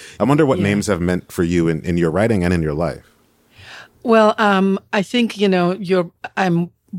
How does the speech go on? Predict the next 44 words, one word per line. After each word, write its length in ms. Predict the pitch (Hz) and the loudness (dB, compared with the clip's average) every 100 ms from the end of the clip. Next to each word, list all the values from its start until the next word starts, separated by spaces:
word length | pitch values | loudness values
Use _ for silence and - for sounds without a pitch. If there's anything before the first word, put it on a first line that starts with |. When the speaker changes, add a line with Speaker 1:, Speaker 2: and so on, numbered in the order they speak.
| - - | -12 0
Speaker 2:
born 300 | 190 180 185 | 2 2 2
and 140 | 170 | 0
raised 280 | 170 170 160 | 0 0 -2
as 160 | 156 - | -6 -4
Esmeralda 680 | 180 156 170 160 175 180 170 | -4 -2 0 2 2 2 0
Santiago 580 | 175 156 170 160 160 | 0 -2 0 0 0
Santiago. 680 | 151 156 147 165 160 147 147 | -4 -4 -2 0 0 -2 -4
I'm 140 | 147 147 | -6 -6
Santiago 580 | 160 151 170 160 156 | -4 -4 -2 -2 -2
on 160 | 151 151 | -6 -2
both 240 | 151 139 - | -2 -4 -6
<laughs> 80 | - | -12
sides. 420 | - - - 170 | -8 -6 -4 -2
Speaker 1:
<laughs> 300 | 180 135 143 | 0 0 0
Speaker 2:
It's 140 | 196 | 0
Speaker 1:
Yeah. 80 | 98 | 2
Speaker 2:
something 360 | 220 202 208 185 | 4 4 4 4
that, 360 | 180 170 165 - | 4 2 0 -2
um, 580 | 170 165 156 156 156 160 - - - | -2 -2 -2 -4 -6 -10 -14 -18 -4
I'm 160 | 185 160 | -2 2
very 260 | 196 196 | 4 4
aware 560 | 185 160 151 214 311 226 | 2 0 -2 0 0 -4
of, 300 | - 151 196 | -10 -12 -6
that 360 | 160 147 147 - | -2 -2 -4 -6
at 120 | 175 165 | -4 -4
a 60 | |
certain 360 | 151 226 233 262 | -4 -6 -4 -6
point 400 | - - 202 196 | -6 -2 0 0
in 120 | 180 | -2
my 120 | 160 | -2
life, 260 | 151 151 175 | -2 -4 -2
I 80 | 214 | -2
don't 160 | 254 | -2
know 140 | 269 269 | -2 -2
when 260 | 226 226 | -2 0
it 100 | 208 | 0
was, 240 | 185 165 160 | 0 -2 -4
it 60 | |
might 240 | 165 165 175 | -4 -2 -2
have 100 | 180 | -2
been 380 | 170 170 170 180 - - - - _ _ - | -2 -2 -2 -6 -16 -20 -20 -20 _ _ -6
when 180 | 190 180 | 0 2
I 100 | 165 | 0
s-, 200 | 147 | -2